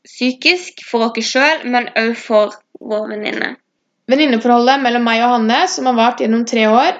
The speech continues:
Speaker 2: har vært gjennom oppturer og nedturer.
Speaker 1: Det er ikke noe vi frem til nå har snakket så veldig mye om, for vi har bare blitt kjent og hatt det gøy sammen. Så nå ønsker vi også å ta dette vennskapet til et nytt nivå. Så med det sagt så lurer jeg på, Nina,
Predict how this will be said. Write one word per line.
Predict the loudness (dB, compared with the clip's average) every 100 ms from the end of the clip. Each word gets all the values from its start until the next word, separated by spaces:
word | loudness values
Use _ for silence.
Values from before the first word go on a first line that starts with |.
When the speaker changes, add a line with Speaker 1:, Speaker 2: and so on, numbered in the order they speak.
| -4
Speaker 2:
har | 0
vært | 0 0
gjennom | -2 0
oppturer | 0 -2 -2 0 2 0 0 -2
og | 0
nedturer. | 0 -2 -6 -4 -6 -8 -20 _ -4
Speaker 1:
Det | 0
er | 0
ikke | 0 0
noe | 2 2
vi | 2 0 0
frem | 0 0 -2
til | -2
nå | 2
har | 2 0 -4
snakket | -8 -6 -2 0
så | 0
veldig | -2 -2 -2
mye | -2 -4 -6 _ _ _
om, | 2 4 2 -2 _ _ -6
for | 0
vi | 4 4
har | 4
bare | 0
blitt | 0 -4 -4
kjent | -4 -4 -6 -6
og | -4
hatt | -4 -6
det | -4
gøy | -4 -2
sammen. | -2 0 0 -4 -14 -20 -20 -16 -4
Så | 0
nå | 2 4
ønsker | 2 -2 -4 -2
vi | 2
også | 4 2
å | 0
ta | -2
dette | -4 -6 -6
vennskapet | -6 -4 0 2 4 2 0
til | -2
et | -4 -4
nytt | -4 -4 -10 -6
nivå. | -4 -4 -6 -10 -12 _ _ -8
Så | 0 2
med | 4 2
det | 0
sagt | 0 0 0
så | -2
lurer | 0 2 2
jeg | 0 -4
på, | -6
Nina, | -2 0